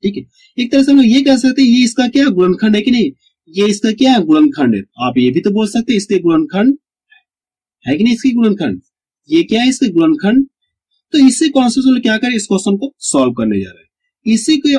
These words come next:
आधार पे हम लोग क्या करेंगे, इस question को solve करेंगे। अगर compare किया तो यहाँ से देखिए इस रूप में दिख रहा है कि नहीं दिख रहा है, इस रूप में आपको दिख रहा है, पावर भी दोनों के सेम है और इस रूप में दिख रहा है। तो करना है क्या, इन दोनों को क्या करना है, आपको एक बार जोड़ना है और इन दोनों को क्या करना है, एक बार घटाना है।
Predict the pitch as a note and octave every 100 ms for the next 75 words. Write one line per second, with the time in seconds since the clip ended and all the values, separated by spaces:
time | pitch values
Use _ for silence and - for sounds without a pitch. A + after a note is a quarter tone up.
0 | G#3+ G3 F3 A3 C4 A#3+ A#3 G3+ G3 A3
1 | A#3 C4+ G#3+ G3+ F#3+ F3+ F3+ B3+ C4+ -
2 | - A2+ G2+ - - _ _ _ _ _
3 | - A#3+ C#4+ C#4 G#3+ G#3 A#3 C4 C4+ C4
4 | A3+ A3 C4+ B3+ B3 A#3+ A#3 G#3+ A3 A3+
5 | B3+ C4 A#3+ - - F#3+ F#3+ F#3 F#3 E3
6 | - C4+ - A#2 - _ _ _ _ C#3+
7 | D3 F#3 A3+ A3+ A#3 A#3 A3+ - C4 B3+
8 | C4+ G3 F#3 F#3+ F3 - D3+ C3+ - -
9 | _ _ _ _ - C#4 A#3 A3+ B3+ C4+
10 | C#4+ C#4+ C4 C#4 B3 A#3 B3 B3+ A#3 A3+
11 | A#3+ B3 A#3+ - G#3+ G3+ A#3 G#3 F#3 F#3+
12 | G#3+ B3+ C4+ G3+ G#3 G#3+ G3+ G3+ G3+ F#3+
13 | F#3+ G3+ G3+ C4 - - G2 - F2+